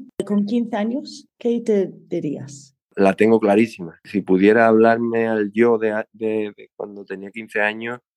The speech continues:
Speaker 2: le diría que luchara por, por pasar el máximo de tiempo posible con los caballos, que al final es lo que, lo que te iba a hacer feliz en la vida.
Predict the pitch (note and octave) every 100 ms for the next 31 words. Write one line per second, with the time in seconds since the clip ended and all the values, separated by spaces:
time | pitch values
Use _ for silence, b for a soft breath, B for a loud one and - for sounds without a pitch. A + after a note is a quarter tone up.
0 | _ _ _ A#2 A2 G#2 A2+ B2 A#2+ -
1 | A2+ A2+ A2+ A#2 A2+ _ _ _ _ G#2+
2 | G2+ G2+ - A2+ A#2 - A#2 A2 A2+ A#2
3 | A2+ G#2+ A2 A2 G2+ - A2+ A2+ G#2+ -
4 | F2 G#2 F#2 F#2 _ _ _ _ F#2+ F#2
5 | F#2+ G2+ G#2 A2+ G#2 F#2+ - F#2+ G2 F#2+
6 | - F2 - F#2 G2 F#2 F2+ A2